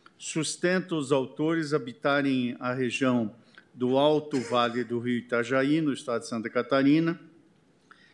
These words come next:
e consistirem em trezentos e quatro pequenos agricultores, três madeireiras, uma indústria agropecuária e a mitra diocesana de Rio do Sul,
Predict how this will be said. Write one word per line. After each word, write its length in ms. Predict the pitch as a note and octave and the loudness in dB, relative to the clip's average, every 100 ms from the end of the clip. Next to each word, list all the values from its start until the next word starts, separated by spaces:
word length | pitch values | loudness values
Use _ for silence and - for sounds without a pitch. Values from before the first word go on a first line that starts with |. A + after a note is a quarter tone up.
| - | -4
e 120 | C#3 | -2
consistirem 720 | - E3 - D#3+ - F3+ F#3 F3+ | 0 -2 -2 -6 -4 -2 0 0
em 60 | |
trezentos 560 | - D3 B2+ F3 F3+ F3+ | 0 -2 0 -2 -4 -6
e 80 | C#3+ | -6
quatro 500 | C#3 C3 C#3+ - C#3+ | -2 0 -2 -6 -8
pequenos 560 | D3 C#3+ E3+ E3+ D3 | -6 -4 -2 -2 0
agricultores, 1120 | C#3 A#2+ B2+ B2+ A2 - D3 D#3 D#3 - - - _ _ - | -2 -2 -6 -6 -4 2 4 4 0 -6 -14 -20 _ _ 0
três 320 | D3 F3 E3 | 4 4 4
madeireiras, 960 | D3+ B2+ A#2+ A#2 C3 D3 D3 D3+ D3 | 2 2 2 2 4 4 4 2 2
uma 220 | D3+ D3+ C#3+ | 2 4 4
indústria 460 | C#3 D3+ D#3 D#3 | 2 -2 -2 -2
agropecuária 1080 | A#2+ A#2+ - - A#2+ - A#2 A#2+ C#3 D3+ D3 - - _ | -2 -4 -10 -6 -6 -2 2 4 4 0 -6 -12 -20 _
e 80 | C3 | 0
a 80 | C3 | 2
mitra 500 | C#3 D#3+ - D3+ C#3+ | 2 0 -2 -2 -2
diocesana 800 | A#2 C#3+ C#3+ C3 G#2+ C3+ C#3+ C3 | 0 -4 -2 -6 -2 0 2 0
de 140 | B2+ | -4
Rio 220 | B2 E3+ | -4 -4
do 120 | D3+ D#3 | -4 -8
Sul, 380 | - E3+ C#3 | -2 0 0